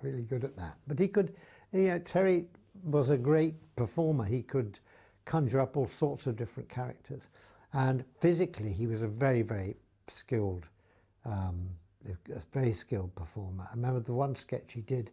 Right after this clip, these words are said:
um, which involved him playing, um, Tchaikovsky's eighteen twelve while escaping from a sack, three padlocks and some chains. And Terry did this thing and rolled in, and he actually managed to just get his hand out, played the piano, bong, bong, bong, bong,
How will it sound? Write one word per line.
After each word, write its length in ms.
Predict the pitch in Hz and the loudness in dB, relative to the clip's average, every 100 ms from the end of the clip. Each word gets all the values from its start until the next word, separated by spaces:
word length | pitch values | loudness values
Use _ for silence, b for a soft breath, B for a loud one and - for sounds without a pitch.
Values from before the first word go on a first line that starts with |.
| B B B B B - | B B B B B -6
um, 400 | 120 113 117 123 - _ _ _ _ - | -2 0 0 -4 -14 _ _ _ _ -2
which 560 | 123 131 - - - - - - | 0 0 -2 -14 -14 -16 -18 -10
involved 480 | 151 117 135 135 131 | -6 0 2 2 2
him 460 | - 123 120 123 131 - | -2 -2 0 -4 -8 -8
playing, 440 | 120 135 120 120 - _ _ b b b b _ - | -2 0 0 -2 -6 _ _ b b b b _ -10
um, 580 | 113 110 107 104 104 107 - _ _ - | -4 -2 -2 -2 -2 -4 -10 _ _ -4
Tchaikovsky's 680 | 123 127 139 139 - 123 | 0 2 2 0 0 0
eighteen 360 | 120 123 - 113 | 4 2 0 -8
twelve 360 | - 139 107 104 | -2 0 0 0
while 140 | 107 | -2
escaping 500 | 98 - 123 104 117 | -4 -4 -4 -2 -6
from 200 | - 113 | -6 -8
a 40 | |
sack, 440 | 98 - 131 104 - | -8 -4 -4 -4 -10
three 240 | 113 107 | -6 -6
padlocks 600 | - 120 117 104 95 - | -4 -8 -6 -8 -8 -12
and 140 | 113 95 | -12 -8
some 160 | 113 - | -10 -10
chains. 480 | 175 151 - - - B B B B B - | -8 -8 -8 -16 -20 B B B B B -8
And 80 | |
Terry 280 | 120 151 147 | 0 4 4
did 200 | 131 165 | 4 2
this 220 | 147 104 | 2 0
thing 140 | - 98 | 0 -2
and 120 | 107 | 2
rolled 300 | 131 135 127 | 4 4 6
in, 300 | 147 147 101 | 6 4 0
and 120 | 110 | 0
he 240 | 135 143 - | 0 -2 -6
actually 280 | 123 - | -8 -8
managed 400 | 131 160 160 156 | 0 0 0 -4
to 80 | - | -4
just 200 | 160 147 | -4 0
get 140 | - 160 | 2 2
his 100 | - | 2
hand 220 | 151 135 | 0 0
out, 180 | 135 - | -2 0
played 240 | 165 170 | 2 2
the 60 | 139 | 2
piano, 320 | - 151 156 | 2 2 2
bong, 260 | 147 240 202 | 2 2 4
bong, 180 | 196 175 | 2 4
bong, 220 | 170 156 | 4 6
bong, 200 | 156 | 4